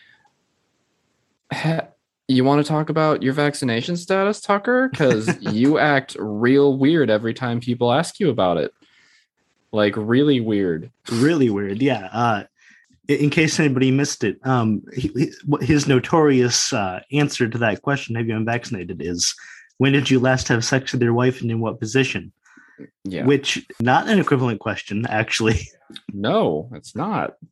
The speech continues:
Speaker 2: "However you choose to fuck your wife has no effect on whether or not you're a danger to me."
Speaker 1: Yes. And while I'm in favor of a more sex-positive world, uh, this is not a good argument in favor of that,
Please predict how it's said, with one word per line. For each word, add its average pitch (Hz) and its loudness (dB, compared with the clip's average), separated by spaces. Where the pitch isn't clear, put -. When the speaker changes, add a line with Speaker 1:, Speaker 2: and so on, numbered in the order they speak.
Speaker 2:
"However 147 2
you 135 4
choose 135 2
to 113 2
fuck 131 0
your 117 2
wife 127 2
has 113 0
no 123 0
effect 127 -4
on 117 0
whether 120 0
or 113 0
not 117 0
you're 113 0
a 110 -2
danger 120 2
to 107 -6
me." 110 0
Speaker 1:
Yes. - -2
And 98 -4
while 113 2
I'm 113 2
in 104 0
favor 131 2
of 98 -4
a 104 0
more 98 0
sex-positive 95 0
world, 82 0
uh, 82 4
this 82 -2
is 92 -4
not 92 4
a 87 2
good 82 0
argument 82 0
in 80 -2
favor 80 0
of 52 -6
that, - -6